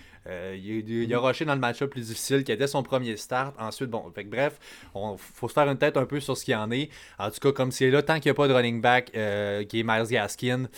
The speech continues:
Speaker 1: euh, c'est, c'est, c'est quand même un petit upside parce qu'il est capable, on l'a vu, de courir avec le ballon. Euh, les running
Speaker 2: Ouais.
Speaker 1: backs des Chargers, Jay, qu'est-ce que tu fais de cette espèce
Speaker 2: Oh.
Speaker 1: de casse-tête, euh ?
Speaker 2: Bon, Justin Jackson ne pratiquera pas de la semaine.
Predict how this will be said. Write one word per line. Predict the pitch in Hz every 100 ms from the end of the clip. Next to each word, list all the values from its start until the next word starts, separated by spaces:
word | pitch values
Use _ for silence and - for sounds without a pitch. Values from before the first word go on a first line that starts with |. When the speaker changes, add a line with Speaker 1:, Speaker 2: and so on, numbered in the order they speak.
| - - - - -
Speaker 1:
euh, | 92 98 98 95
c'est, | -
c'est, | 107 - 107 104
c'est | 98 - - - 117
quand | 123
même | 147
un |
petit | 131 -
upside | 123 - 139 143
parce | 120 -
qu'il | 117
est |
capable, | 123 113 127 127
on |
l'a | 113 107
vu, | 104 127
de | 120
courir | 120 113 117
avec | 117 104 104
le |
ballon. | 98 92 104 135 - _ _ _ _ _ - -
Euh, | 101 98 98 98 98 101
les | 113 117 113
running | 143 151
Speaker 2:
Ouais. | 143
Speaker 1:
backs | 160 160
des | 131 110
Chargers, | - 131 131 113 123 104
Jay, | 90 101 98 -
qu'est-ce | 147 143
que | 117
tu | -
fais | - 131
de | 107
cette | - 104
espèce | - 139
Speaker 2:
Oh. | 151 131
Speaker 1:
de | 113
casse-tête, | 120 110 - 117 117 110 90
euh ? | 85 85 90 _ _ - - - _ _ _ -
Speaker 2:
Bon, | 123 147 113 - - - -
Justin | 120 147 147 170
Jackson | 160 156 - 175 175
ne | 120 151
pratiquera | 156 - 135 - 185 - 139 123 -
pas | 160 156 147
de | 123
la | 135
semaine. | 135 131 120 117 101 90